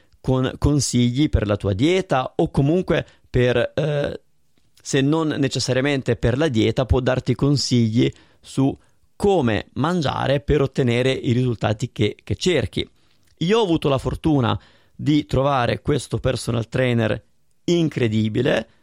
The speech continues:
e nei mesi che sono passati io sento veramente di aver recuperato la mia forma fisica e di aver raggiunto livelli di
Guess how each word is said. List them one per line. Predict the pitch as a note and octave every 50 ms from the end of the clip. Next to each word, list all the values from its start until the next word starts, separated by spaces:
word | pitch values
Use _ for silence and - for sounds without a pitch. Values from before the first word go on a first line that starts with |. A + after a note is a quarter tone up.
| _ _ _ _ _ _ _ _ _ _ _ _ _ _ _ _ _ _ _ _ _ _ _ _ -
e | - F#3+ D#3+ A#2
nei | A2+ A2 B2 B2
mesi | C3+ D#3+ F#3 F#3 D#3 B2+ G#2+ A2 G2+ F#2+ - _
che | - A2+
sono | - - A#2+ A#2 A2 G2+
passati | - G2+ F#2+ - - - A#2+ B2+ C#3+ - - A3+ - - _ _ _ _ _ _ _ _ _ _
io | - - F#3+ G3 F3 -
sento | - - E3 F#3 F3+ D3+ B2+ - - A2+ G2+
veramente | G#2+ D#3 G3+ F#3+ D3+ B2+ C3+ C#3+ E3 F3 D#3+ - C#3+ B2+
di | A#2+ C3 C3+
aver | C3 A#2+ B2+ B2 A#2 A2 A2 - - -
recuperato | C3+ - A3 A3+ A3 - E3 - - B2 B2+ C#3+ E3+ D#3 C#3 - B2+
la | A2 G#2+
mia | G#2+ A2+ A2+
forma | G#2+ - A2+ G#2+ G2+ G2+ G2
fisica | - - G2+ G2 G2 A#2+ - - A3 C4+ - _ _ _ _ _ - _ _ _ _ _ _ _ _ _ _ _ _ _ _ _ -
e | - E3 E3+
di | E3
aver | D#3 D3 D#3 D#3
raggiunto | D3+ C#3 C#3+ D#3 A#3 A3+ F#3 C3+ - A2 G2+ - -
livelli | A2+ A2+ C3 C3 B2 E3 F#3+ F#3 D3 A#2+ A2 G#2+ A2 A2+ -
di | - A#2 C3 C3+ -